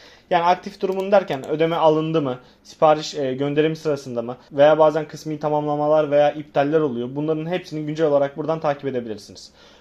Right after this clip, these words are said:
Bunu söyledikten sonra birazcık beklemek kalıyor bize arkadaşlar. On bin takipçimiz yüklendiği zaman, e, yüz on üç bin takipçi olması gerekiyor. E, bakalım gerçekten gelecek mi? Şimdi birazcık bekleyeceğiz. Ben siteden ara ara sipariş sorgulayacağım.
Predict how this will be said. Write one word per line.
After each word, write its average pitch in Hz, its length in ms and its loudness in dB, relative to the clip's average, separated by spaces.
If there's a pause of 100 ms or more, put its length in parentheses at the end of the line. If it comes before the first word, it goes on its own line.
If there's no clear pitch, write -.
(160)
Bunu 247 160 -2
söyledikten 202 560 0
sonra 180 300 -6
birazcık 180 460 0
beklemek 185 400 -2
kalıyor 147 300 -4
bize 135 140 -4
arkadaşlar. 135 440 -4
On 190 220 0
bin 151 120 -6
takipçimiz 160 600 -6
yüklendiği 170 420 -4
zaman, 151 280 -4 (400)
e, 127 100 0
yüz 139 420 2
on 180 180 2
üç 160 280 -8
bin 131 160 -2
takipçi 123 600 -8
olması 120 400 -4
gerekiyor. 151 480 -2 (380)
E, 123 320 -2
bakalım 180 380 0
gerçekten 175 520 -2
gelecek 165 380 -4
mi? 170 100 -10
Şimdi 185 260 -8
birazcık 175 380 0
bekleyeceğiz. 190 500 -4
Ben 185 100 -2
siteden 180 420 -6
ara 175 160 4
ara 175 300 4 (220)
sipariş 185 380 2
sorgulayacağım. 151 800 -4